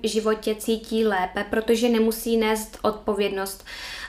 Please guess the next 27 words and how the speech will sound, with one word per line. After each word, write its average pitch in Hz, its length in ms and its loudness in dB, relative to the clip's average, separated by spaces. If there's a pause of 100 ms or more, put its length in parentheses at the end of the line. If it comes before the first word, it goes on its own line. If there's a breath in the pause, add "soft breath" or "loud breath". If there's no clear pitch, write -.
a - 140 4
od 233 160 2
ostatních 247 580 4
lidí 214 260 4
se 226 140 0
naopak 220 380 0
může 214 260 2
dožadovat 202 520 -2
zájmu 226 560 2
a 220 120 2
soucitu 208 720 -2 (400 loud breath)
a 240 100 8
lépe 233 340 6
s 214 460 -4
nimi 202 260 0
manipulovat. 185 800 -4 (480 loud breath)
Škrlová 240 600 4
má 233 200 6
kromě 233 300 4
svého 226 400 2
bratra 220 360 2
Jana 214 340 2
i 220 80 4
sestru, 220 480 -6
která 214 520 4
je 208 420 2
postižená, 196 640 -4